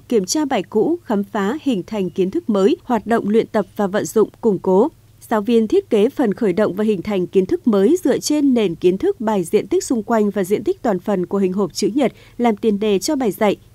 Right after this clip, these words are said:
Trong bài học, các em học sinh được trải nghiệm chia sẻ trong nhóm phát triển tư duy về hình học không gian, phát triển năng lực sáng tạo tích cực, chủ động tìm tòi kiến thức toán. Tiết dạy thứ hai, môn khoa học, do cô giáo Trần Thị Thu và các em học sinh lớp năm C,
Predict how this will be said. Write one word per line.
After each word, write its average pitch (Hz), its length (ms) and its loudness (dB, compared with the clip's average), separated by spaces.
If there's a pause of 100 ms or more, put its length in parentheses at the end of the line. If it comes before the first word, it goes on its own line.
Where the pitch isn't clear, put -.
(260)
Trong 320 220 0
bài 226 140 0
học, 190 260 -4
các 339 120 -4
em 302 160 -2
học 269 160 -2
sinh 220 260 0
được 185 160 -2
trải 202 180 -4
nghiệm 190 260 0
chia 311 180 0
sẻ 220 240 -2
trong 208 260 -6
nhóm 196 240 -2
phát 392 160 -4
triển 202 220 0
tư 214 160 -2
duy 208 280 -2
về 202 200 -2
hình 202 120 0
học 196 200 -6
không 208 180 -4
gian, 208 300 0 (260)
phát 392 140 -2
triển 208 240 -2
năng 285 120 -2
lực 262 180 -2
sáng 185 240 -6
tạo 208 240 -4
tích - 260 -4
cực, 202 180 4 (220)
chủ 254 160 0
động 208 200 -2
tìm 202 260 -2
tòi 196 260 -2
kiến 180 240 -2
thức 349 200 -4
toán. 208 260 2 (360)
Tiết 381 140 2
dạy 254 180 -2
thứ 202 140 0
hai, 208 320 0
môn 302 200 0
khoa 311 140 -2
học, 240 220 0 (300)
do 220 180 -2
cô 302 220 -2
giáo 233 300 -2
Trần 208 280 -2
Thị 202 220 -2
Thu 233 220 2
và 202 160 -2
các 285 160 -8
em 302 160 0
học 240 160 -4
sinh 214 320 0
lớp 339 120 -2
năm 233 180 0
C, - 120 -8